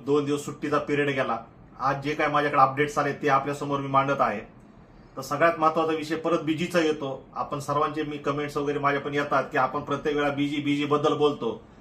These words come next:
पण मला आपल्याला सांगावं असं वाटतं की या बीजी through-च आपले फंड्स आपल्याला आपल्या अकाउंटमध्ये रिफ्लेक्ट होणार आहेत आणि आम्ही तुम्हाला देणार आहेत. तर हा त्यातला एक पार्टच आहे, त्यामुळे आपण त्याला वेगळं घेऊ नका किंवा otherwise घेऊ नका, ही सगळ्यात महत्त्वाची गोष्ट आहे.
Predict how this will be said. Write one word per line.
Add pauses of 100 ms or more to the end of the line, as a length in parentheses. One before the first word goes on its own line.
(140)
पण
मला
आपल्याला
सांगावं
असं
वाटतं (420)
की
या
बीजी
through-च (280)
आपले
फंड्स
आपल्याला
आपल्या
अकाउंटमध्ये
रिफ्लेक्ट
होणार
आहेत
आणि
आम्ही
तुम्हाला
देणार
आहेत. (460)
तर
हा
त्यातला
एक
पार्टच
आहे, (180)
त्यामुळे
आपण (460)
त्याला
वेगळं
घेऊ
नका
किंवा
otherwise
घेऊ
नका, (340)
ही
सगळ्यात
महत्त्वाची
गोष्ट
आहे.